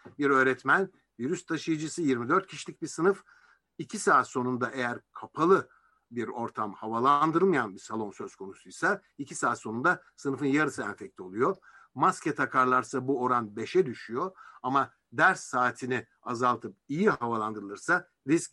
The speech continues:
daha büyük miktarda azalıyor. Bunlar basit gibi görünen ama bu pandemiden etkilenmemek için aklımızda tutmamız gereken noktalar. Aşılara get-, gitmeden, geçmeden önce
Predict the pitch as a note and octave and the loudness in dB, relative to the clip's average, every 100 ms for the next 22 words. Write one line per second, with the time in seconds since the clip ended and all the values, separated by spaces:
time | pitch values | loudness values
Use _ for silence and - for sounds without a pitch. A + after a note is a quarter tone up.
0 | _ B2 A#2 B2+ A2 G#2 G#2+ - G2 G2+ | _ -6 -4 -4 -6 -12 -14 -12 -12 -10
1 | G2+ F2+ F2 - _ _ - - G#3 G3 | -10 -12 -16 -20 _ _ -10 2 6 6
2 | G3 - _ _ A#2 C#3+ - A#3+ - C#3+ | 4 -2 _ _ -6 -4 -2 -4 -4 -4
3 | A#2+ A#2+ A2 G#2+ D#3 G3 _ _ - C3+ | -2 -2 -2 -2 -4 -4 _ _ -4 0
4 | D3 F#3 F#3+ C#3+ C#3+ C#3+ D3 C#3 C#3 - | 4 2 2 0 2 0 -2 -2 -4 -6
5 | A#2 - D3+ F3 E3 A#2 G#2+ - F3+ B2+ | -14 -12 -4 -2 -2 -4 -8 -8 -6 -6
6 | - C#3+ C3 C#3 C3 - C3+ C3 A2 G#2+ | -6 -6 -6 -6 -8 -8 -6 -6 -6 -8
7 | C3 A#2 G2 - F2+ - _ _ _ _ | -6 -6 -8 -14 -20 -20 _ _ _ _
8 | _ _ _ - C#3+ C#3 F3 F#3+ F#3+ G#3 | _ _ _ -8 -6 -2 2 4 6 4
9 | D#3 - D3 F3 C3 A2+ G#2+ B2+ D#3+ C3+ | 2 -8 -10 -6 -4 -4 -6 -6 -6 -6
10 | A2 G2 G#2+ D#3+ | -6 -6 -4 -4